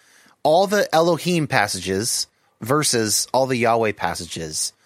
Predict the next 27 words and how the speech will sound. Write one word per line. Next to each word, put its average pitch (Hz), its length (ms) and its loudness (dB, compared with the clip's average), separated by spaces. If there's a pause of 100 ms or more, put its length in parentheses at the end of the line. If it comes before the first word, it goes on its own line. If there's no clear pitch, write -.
(160)
What 147 320 0
did 220 160 -4
those 180 420 2
original 143 720 0
writers 139 580 2
or 90 120 -4
speakers, 123 840 -2
maybe 101 440 -4 (340)
is 113 120 -4
a 107 60 -4
better 110 260 2
thing 110 200 -4
to 101 60 -6
say, 107 380 2
who 113 360 -2 (540)
developed 131 480 2
these 120 280 0
two 131 280 -2
traditions 113 680 -2
that 110 220 4
are 107 300 2
overlapping 135 640 2
but 123 120 -2
not 117 260 2
in 120 120 -2
complete 113 380 -4
agreement, 110 500 -2